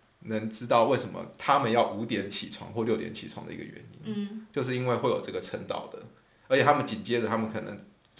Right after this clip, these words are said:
Speaker 1: 哎，早上也有很，也有课程这样子。
Speaker 2: 嗯。
Speaker 1: 那除了周间的这些之外呢，周日有一个最重要的工作，就是巴哈需要在，轮流在托马斯与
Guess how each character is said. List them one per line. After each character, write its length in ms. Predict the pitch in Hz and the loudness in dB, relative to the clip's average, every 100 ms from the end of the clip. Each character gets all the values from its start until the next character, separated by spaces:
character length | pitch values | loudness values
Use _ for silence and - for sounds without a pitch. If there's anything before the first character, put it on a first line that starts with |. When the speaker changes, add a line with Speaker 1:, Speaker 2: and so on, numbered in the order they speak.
| - | -6
Speaker 1:
哎， 120 | 110 | -4
早 160 | 110 92 | -4 0
上 180 | 123 | 2
也 60 | 113 | 4
有 180 | 110 - | 2 2
很， 120 | - - - | -4 -12 -4
也 80 | 120 | -2
有 160 | - - | -2 0
课 180 | 110 | -2
程 160 | - - - | -2 -6 -14
这 120 | - | -14
样 120 | - - - | -14 -16 -20
子。 140 | - 120 _ _ _ | -20 -20 _ _ _
Speaker 2:
嗯。 280 | 226 208 214 - - - - _ | -12 -10 -12 -16 -20 -20 -20 _
Speaker 1:
那 100 | 226 | 2
除 180 | 233 202 | 6 8
了 80 | 190 | 8
周 280 | 190 220 220 | 10 10 10
间 200 | 220 220 | 10 8
的 100 | 151 | 8
这 140 | 160 | 4
些 180 | 156 147 | 4 4
之 180 | 131 135 | 2 6
外 240 | 131 110 | 8 8
呢， 240 | 98 98 - - - | 2 -8 -12 -20 4
周 280 | - 226 247 | 10 10 10
日 80 | 139 | 4
有 80 | 101 | 4
一 40 | |
个 100 | 107 | 2
最 220 | 107 117 | 2 0
重 180 | 110 110 | 2 0
要 100 | 107 | 0
的 60 | 95 | -2
工 220 | 104 101 | -6 -8
作， 160 | 104 | -6
就 100 | 92 | -6
是 300 | 98 - 92 - - _ _ _ _ _ _ | -6 -8 -10 -12 -20 _ _ _ _ _ _
巴 200 | 185 196 | 10 10
哈 220 | 196 196 | 10 6
需 160 | 196 170 | 4 4
要 140 | 165 143 | 6 6
在， 400 | 143 127 110 113 | 6 4 2 0
轮 160 | 120 | 0
流 160 | 151 117 | 4 4
在 180 | 123 110 | 4 0
托 200 | - 147 | 2 2
马 160 | 147 | 2
斯 200 | - 123 | -2 -6
与 280 | 117 101 - | -6 -8 -12